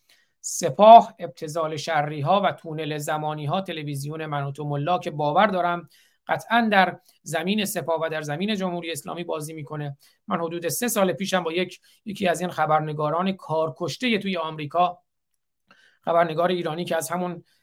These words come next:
ابتدا هم بودن توی آمریکا، توی واشنگتن دی سی، توی، اه، لس آنجلس، با خیلی این رسانه‌ها در ارتباط با خیلی از این خبرنگاران شاخص، گفت که ما هر جوری حساب می‌کنیم تلویزیون من و تو،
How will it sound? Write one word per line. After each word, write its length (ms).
ابتدا 360
هم 140
بودن 280
توی 160
آمریکا، 520
توی 200
واشنگتن 540
دی 140
سی، 240
توی، 280
اه، 100
لس 320
آنجلس، 600
با 100
خیلی 240
این 120
رسانه‌ها 400
در 180
ارتباط 420
با 140
خیلی 260
از 160
این 80
خبرنگاران 680
شاخص، 500
گفت 220
که 80
ما 160
هر 340
جوری 400
حساب 360
می‌کنیم 440
تلویزیون 600
من 220
و 80
تو، 500